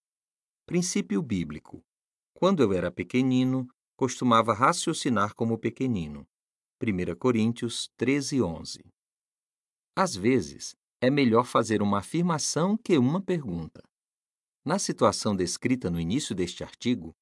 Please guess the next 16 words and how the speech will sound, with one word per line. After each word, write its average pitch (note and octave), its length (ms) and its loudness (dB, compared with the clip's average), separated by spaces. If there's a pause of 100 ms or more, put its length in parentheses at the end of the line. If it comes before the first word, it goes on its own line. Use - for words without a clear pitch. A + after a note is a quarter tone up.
(180)
a A#2+ 80 2
mãe C#3+ 180 2
já F3 120 2
sabia F3 480 0
o B3 60 2
que D3+ 140 2
tinha A#2+ 240 2
acontecido A2+ 640 -2
com A2+ 180 2
o G#2 40 0
vaso G2 280 2
de F#2 100 -6
flores E2 540 -8 (220)
e, A#2+ 80 -2
zangada, B2 560 6
perguntou: F3 680 0